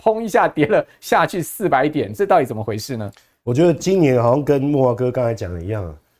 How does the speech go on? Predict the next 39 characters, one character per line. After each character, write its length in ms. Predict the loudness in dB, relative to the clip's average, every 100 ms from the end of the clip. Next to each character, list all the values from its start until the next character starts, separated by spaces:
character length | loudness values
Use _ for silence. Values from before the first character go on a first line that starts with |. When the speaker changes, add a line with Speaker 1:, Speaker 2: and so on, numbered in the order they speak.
| _ _ _
Speaker 2:
想 680 | -16 -14 -14 -10 -2 0 2
的 80 | 0
跟 240 | 2 2
你 120 | 0
都 120 | -2 -4
不 220 | -4 -4
一 120 | -2
样。 260 | -4 -4 -6
Speaker 1:
对。 320 | -4 -4 -2 -4
Speaker 2:
所 220 | 2 4
谓 80 | 4
的 100 | 4
元 180 | 4
月 160 | 4 4
行 180 | 2 -2
情 160 | -4
也 60 | -4
没 180 | -4 -4
发 240 | -2 -2
生。 280 | -2 -6 -4
Speaker 1:
对。 200 | -2 -4
Speaker 2:
哦， 60 | -4 _ _ _ _
那 120 | -2
所 280 | 2 4 4
以 120 | 4
呢， 240 | 2 2
我 100 | 2 0
们 100 | 0
现 140 | 2
在 60 | 4
要 80 |
先 220 | 2 2 0
想， 240 | -2 -4 -6 _ _
我 80 | -4
们 100 | 2
要 140 | 4 4
有 140 | 0
那 120 | -2
个， 380 | 0 0 0 -2